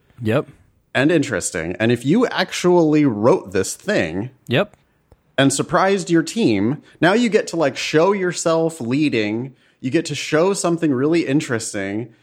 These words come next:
Speaker 2: "Here, look, I wrote this simulation where people would come in and, like, draft mock legislation in the Senate about, w-, we got an incoming disaster here. Godzilla is attacking. What do we do?"
Speaker 1: Yeah.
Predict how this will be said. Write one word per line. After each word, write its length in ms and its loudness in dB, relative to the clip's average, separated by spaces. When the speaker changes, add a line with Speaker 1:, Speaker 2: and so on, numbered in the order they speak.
Speaker 2:
"Here, 260 0
look, 460 -2
I 120 2
wrote 320 2
this 240 -2
simulation 680 0
where 140 0
people 280 -2
would 140 0
come 260 0
in 200 2
and, 480 0
like, 240 -4
draft 600 -4
mock 340 -2
legislation 920 0
in 120 2
the 80 4
Senate 540 -2
about, 480 0
w-, 460 -8
we 120 0
got 180 0
an 320 -6
incoming 480 0
disaster 800 0
here. 480 0
Godzilla 460 2
is 100 0
attacking. 500 -2
What 180 0
do 80 0
we 100 0
do?" 500 2
Speaker 1:
Yeah. 260 -2